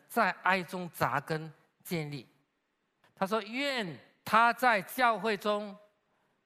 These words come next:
他是谁呢？天父。“在基督耶稣里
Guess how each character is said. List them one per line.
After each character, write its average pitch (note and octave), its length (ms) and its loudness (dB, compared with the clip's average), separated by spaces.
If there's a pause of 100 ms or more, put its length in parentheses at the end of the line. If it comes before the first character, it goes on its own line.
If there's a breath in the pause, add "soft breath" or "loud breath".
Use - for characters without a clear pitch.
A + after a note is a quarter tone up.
(640)
他 G3+ 220 2
是 A3 120 -10
谁 F3 240 -4
呢？ G3+ 220 0 (1500)
天 D#3+ 200 -2
父。 D3 320 -10 (1300 soft breath)
“在 G#3 340 4
基 A#3 260 -6
督 A#3 180 -6
耶 A3 220 -2
稣 A3 180 -8
里 C#3 240 -6